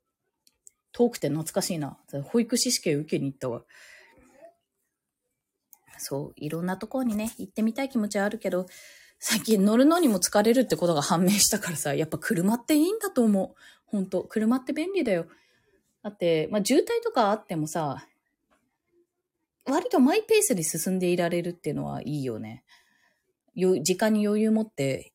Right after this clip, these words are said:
行けるとかね。ほんと。あ、チケミーだ。でもね、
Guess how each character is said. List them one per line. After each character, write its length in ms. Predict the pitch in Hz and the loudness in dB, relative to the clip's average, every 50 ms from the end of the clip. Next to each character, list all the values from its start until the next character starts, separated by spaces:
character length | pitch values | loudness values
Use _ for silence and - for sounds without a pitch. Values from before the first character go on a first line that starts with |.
| _ - | _ -16
行 120 | - 135 | -8 -4
け 80 | 160 143 | -4 -4
る 80 | 139 | -4
と 100 | 127 127 | -4 -8
か 120 | - 117 117 | -10 -8 -6
ね。 260 | 135 143 147 - _ _ _ _ _ _ _ _ _ _ _ _ _ _ _ _ _ _ _ _ _ _ _ _ _ _ _ _ _ | -6 -6 -6 -8 _ _ _ _ _ _ _ _ _ _ _ _ _ _ _ _ _ _ _ _ _ _ _ _ _ _ _ _ _
ほ 120 | 175 160 | -4 -4
ん 100 | 151 147 | -4 -4
と。 280 | 147 - 147 143 - - - _ _ _ _ _ _ _ _ _ _ _ _ _ _ _ _ _ _ _ _ _ _ _ _ _ _ _ _ _ _ _ _ - | -4 -6 -6 -6 -6 -10 -16 _ _ _ _ _ _ _ _ _ _ _ _ _ _ _ _ _ _ _ _ _ _ _ _ _ _ _ _ _ _ _ _ -4
あ、 160 | - 180 175 | -2 -2 0
チ 180 | - - - - | 0 0 -2 0
ケ 120 | - 392 | 2 2
ミ 200 | 320 226 160 143 | 4 4 4 2
ー 20 | |
だ。 160 | 139 131 - - - - - _ _ _ _ _ _ _ _ _ _ _ | 0 -2 -6 -8 -14 -20 -20 _ _ _ _ _ _ _ _ _ _ _
で 80 | 214 208 | -2 0
も 100 | 196 170 | 0 0
ね、 380 | 170 165 160 151 143 151 - | 0 0 0 0 0 -2 -4